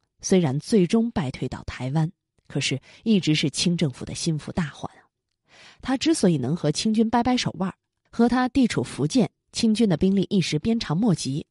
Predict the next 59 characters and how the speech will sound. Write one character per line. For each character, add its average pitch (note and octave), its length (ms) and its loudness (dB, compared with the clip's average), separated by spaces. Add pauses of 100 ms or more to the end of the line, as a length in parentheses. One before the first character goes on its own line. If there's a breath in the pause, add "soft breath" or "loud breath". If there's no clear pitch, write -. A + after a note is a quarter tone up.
(120)
而 D#3 120 0
且 D#3 240 -2 (220 soft breath)
清 G#3+ 240 0
军 A3 220 0
不 B3 100 -2
习 G3 180 0
水 - 240 -4
战 G#3+ 220 -2 (240)
有 D3 120 0
很 C3+ 200 -8
大 B2+ 160 -8
关 - 200 -12
系。 - 200 -12 (920 soft breath)
不 C4+ 120 2
过 D#4+ 100 2
还 G3 280 0
有 A#3 180 2
另 B3+ 240 2
外 D#4+ 140 0
一 C#3+ 100 2
个 C#3 100 -2
重 D3+ 180 -2
要 - 120 -8
的 D#2+ 100 -14
原 D#2 200 -12
因， D2 100 -14 (220)
那 D3+ 160 0
就 C3 140 -2
是 - 140 -8 (200 loud breath)
他 E3 160 0
几 F3 240 2
乎 E3 220 2
没 C#3+ 300 2
有 A#3 240 2
被 C3+ 260 -4
文 C#3+ 180 -2
武 F3 220 -4
之 D#3+ 160 0
争 F3 160 0
和 D#3+ 180 -4
党 - 240 -8
派 - 180 -2
之 C#3 140 -6
争 - 200 -10
消 - 160 -14
耗 - 200 -16
实 - 160 -12
力。 - 160 -20 (1200 soft breath)
和 - 160 2
许 A3+ 160 2
多 G#3 140 2
南 F#3+ 160 2
明 G3 180 2
武 D3 140 0
将 F#3 200 0
不 E3 120 0
同 B2+ 160 -6
的 C3+ 80 -4
是， - 260 -6